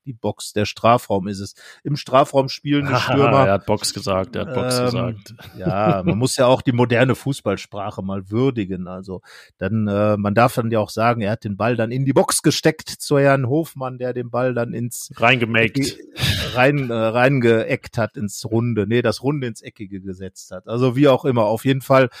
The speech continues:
Speaker 1: Alassane Player kann so seine Stärken bei Hacking, war's ja, als Lars Stindl nach seiner langen Verletzung zurückkam,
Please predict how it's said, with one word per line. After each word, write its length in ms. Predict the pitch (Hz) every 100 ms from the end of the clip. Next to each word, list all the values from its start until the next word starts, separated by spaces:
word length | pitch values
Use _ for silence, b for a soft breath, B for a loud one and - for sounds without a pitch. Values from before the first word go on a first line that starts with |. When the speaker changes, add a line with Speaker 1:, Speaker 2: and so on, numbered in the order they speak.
| B B
Speaker 1:
Alassane 400 | 131 139 151 139
Player 640 | 139 156 160 156 - - -
kann 160 | 143
so 160 | 139 170
seine 260 | 156 147
Stärken 440 | 135 - 147 - 156
bei 140 | 131
Hacking, 380 | 131 156 160 143
war's 240 | 139 143
ja, 340 | - 143 139 135
als 280 | 127 - -
Lars 160 | 127
Stindl 340 | - 147 147 139
nach 140 | 127
seiner 220 | 135 131
langen 240 | 135 139 135
Verletzung 500 | 135 135 - 135 -
zurückkam, 500 | 127 139 135 135